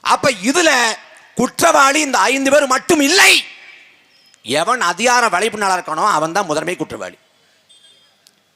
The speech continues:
இல்ல டி ஜி பி, ஏ டி ஜி பி, எஸ் பி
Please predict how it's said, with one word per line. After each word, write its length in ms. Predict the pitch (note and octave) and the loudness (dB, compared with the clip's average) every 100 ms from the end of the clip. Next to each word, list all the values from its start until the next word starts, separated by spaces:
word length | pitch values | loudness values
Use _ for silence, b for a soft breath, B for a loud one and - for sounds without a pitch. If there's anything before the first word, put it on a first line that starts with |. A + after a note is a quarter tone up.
| _ | _
இல்ல 180 | D3+ F#3 | -4 -4
டி 220 | E3+ A3 | -2 -4
ஜி 180 | G#3 G#3 | -2 -6
பி, 460 | G3 G3+ G3 - _ _ - | -4 -4 -6 -10 _ _ -4
ஏ 180 | G#3+ A3 | -2 0
டி 100 | G#3 | -2
ஜி 180 | F#3+ | -4
பி, 340 | F3 G3 F#3+ - _ _ | -4 -4 -4 -6 _ _
எஸ் 300 | B2+ G#3 - | -4 -4 -4
பி 340 | A3+ G#3 F#3+ | -4 -4 -6